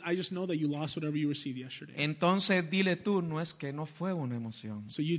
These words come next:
Speaker 1: tell them it wasn't an emotion.
Speaker 2: Fue una relación.
Speaker 1: This was a relationship.
Speaker 2: Un encuentro
Speaker 1: An encounter
Speaker 2: con el Espíritu Santo.
Speaker 1: with the Holy
Speaker 2: He
Speaker 1: Spirit.
Speaker 2: tomado una decisión.
Speaker 1: I've taken a decision.
Speaker 2: He hecho un compromiso
Speaker 1: I've made a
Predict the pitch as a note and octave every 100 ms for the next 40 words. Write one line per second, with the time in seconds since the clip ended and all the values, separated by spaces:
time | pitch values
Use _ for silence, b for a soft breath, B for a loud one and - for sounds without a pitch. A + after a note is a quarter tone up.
0 | - - F3 F3+ C#3 C3 C3+ D3+ E3 C#3+
1 | B2+ A#2+ - D3+ E3 C3+ C3 B2+ C#3+ C#3
2 | B2 A2+ A2 G#2+ - A2+ A2+ E3+ - E3
3 | C#3+ C3 B2+ C3 C3+ - C3 D#3+ D3 C3+
4 | - D3 C#3 B2+ A#2 G#2 A2 - _ _
5 | - D3 C3+ B2+ C3+ B2 A#2+ A#2+ A#2 C3+
6 | B2+ A#2+ A2 G#2 A#2+ A#2+ A2+ G#2 G#2 D3+
7 | D3 C3+ D3 E3+ E3+ - D3+ D3+ C3+ D#3+
8 | G3+ G#3+ G#3 E3+ C3+ B2+ B2 - C#3+ B2+
9 | F3 C#3+ - G#3+ A3 G#3 E3+ F3+ - C3+
10 | B2 E3 D#3 F3 E3+ D3+ C3+ C#3+ C3 B2+
11 | B2+ D#3+ - E3 D3 E3+ G3